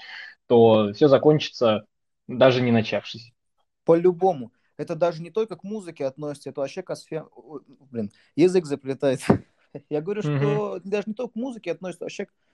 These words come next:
Speaker 2: в принципе, ко всем сферам и как бы по жизни. Потому что если ты не веришь в себя, не трудишься, не стараешься, у тебя нет никаких амбиций, нет никаких целей, и вообще ты овощ, у тебя никогда ничего не получится вообще.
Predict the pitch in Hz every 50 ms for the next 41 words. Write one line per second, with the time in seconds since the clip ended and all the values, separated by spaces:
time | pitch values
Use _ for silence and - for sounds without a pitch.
0 | _ _ _ _ - 226 240 269 226 - - _ - 143 127 123 123 _ _ _
1 | - 151 147 143 - 185 165 147 - - - 180 196 208 175 131 110 _ _ _
2 | _ _ _ _ _ _ _ _ _ - 123 123 127 127 120 - 131 123 120 _
3 | - 131 131 135 151 160 147 123 117 110 104 _ - 120 123 135 131 - _ -
4 | 147 151 143 - _ _ - 160 156 143 _ _ _ _ _ _ _ _ _ _
5 | - 131 139 151 160 170 190 220 240 233 185 - - - - 131 120 123 120 120
6 | 120 127 127 _ - 180 214 233 185 156 123 - - 117 110 104 _ _ 123 127
7 | 127 - _ 147 151 151 170 180 202 208 196 170 - - 127 117 - _ 143 147
8 | 139 143 139 139 _ - 151 - - 143 139 135 135 135 185 208 220 - - -
9 | 113 104 _ _ _ _ _ _ _ - 135 147 170 180 147 151 151 143 143 -
10 | 156 139 _ - - 185 202 196 151 120 110 127 139 147 - - 185 - _ 160
11 | 156 165 190 226 247 190 123 - - _ _ _ _ _ _ 135 139 139 196 214
12 | 208 208 196 - 196 202 208 220 214 196 175 151 - - 160 151 131 - _ 131
13 | 127 131 135 123 120 - _ - - 95 104 135 160 _ - - - - 160 -
14 | -